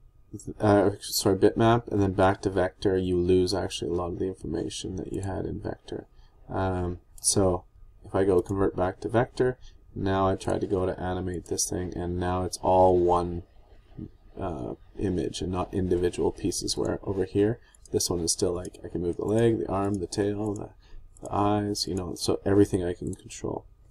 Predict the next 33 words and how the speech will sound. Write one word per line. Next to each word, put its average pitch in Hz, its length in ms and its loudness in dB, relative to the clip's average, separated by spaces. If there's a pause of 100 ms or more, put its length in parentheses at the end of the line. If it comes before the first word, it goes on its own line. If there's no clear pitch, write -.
(500)
So - 400 4 (840)
typically 143 640 6
things 104 340 2
start 98 240 2
in 107 120 4
vector 107 360 2
form, 127 540 2 (420)
and 101 240 4
then 98 480 8
if 95 220 0
you 92 80 2
need 92 240 4
to 101 80 2
convert 90 340 0
to - 60 -8
bitmap, - 840 -2
I 92 100 2
would 90 120 0
just 101 140 0
say 87 120 2
be 107 180 2
cautious, 92 500 -2
because - 360 -4
you're 90 100 -2
not 90 160 -4
coming 90 280 -2
back 90 360 -4
without 90 360 -4
losing 90 320 0
a 85 80 -2
lot 87 200 -2
of 87 100 -2
information. - 600 -8